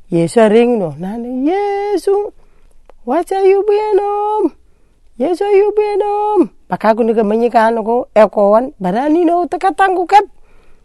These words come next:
"Yesu, au kuna nom, ayubi enam." Yesu nanin arbenam neo. Amo kaca neo, aca ring Yesu, Yesu nano. Bumba menyifu, bung, nang na menyifi intawe,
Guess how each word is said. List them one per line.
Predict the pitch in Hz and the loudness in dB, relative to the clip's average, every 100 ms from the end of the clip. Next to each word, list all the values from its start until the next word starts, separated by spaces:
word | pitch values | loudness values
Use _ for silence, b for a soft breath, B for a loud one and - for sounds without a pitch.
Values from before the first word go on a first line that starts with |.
| - | -6
"Yesu, | 330 427 339 403 392 415 415 403 - - - - - - | 0 0 2 2 4 4 4 2 -2 -18 -20 -20 -14 -4
au | 320 | -2
kuna | 370 - 415 | 0 0 2
nom, | 392 403 403 415 415 320 | 2 0 -2 -2 -4 -6
ayubi | - 269 392 403 427 | -2 0 2 0 0
enam." | 415 403 392 - - _ - _ _ - | 0 0 -2 -8 -20 _ -20 _ _ -14
Yesu | - 175 185 214 | -6 -4 -2 -2
nanin | 202 180 202 - | -2 -2 -2 -4
arbenam | - 185 214 196 170 156 | 0 2 2 0 0 -4
neo. | 156 147 - _ _ - _ _ - | -6 -8 -14 _ _ -20 _ _ -6
Amo | 175 185 170 | -2 0 0
kaca | 180 190 190 185 | 0 -2 0 0
neo, | 185 208 185 190 - | 2 0 0 -4 -10
aca | 175 170 190 | -8 -2 -2
ring | 190 196 | -2 -2
Yesu, | 202 185 - 202 | -2 -4 -6 -6
Yesu | 180 175 226 202 | -6 -6 -6 -6
nano. | 180 165 156 - - - - _ - | -4 -6 -8 -14 -20 -20 -20 _ -6
Bumba | 247 254 320 | -2 0 2
menyifu, | 311 330 330 330 311 349 453 | 2 2 2 0 -4 -6 -4
bung, | 214 233 247 | -4 -2 -2
nang | 240 262 | -2 -2
na | 262 330 | 2 2
menyifi | 339 330 349 320 359 | 4 4 4 6 6
intawe, | 320 320 349 370 370 | 6 6 6 6 2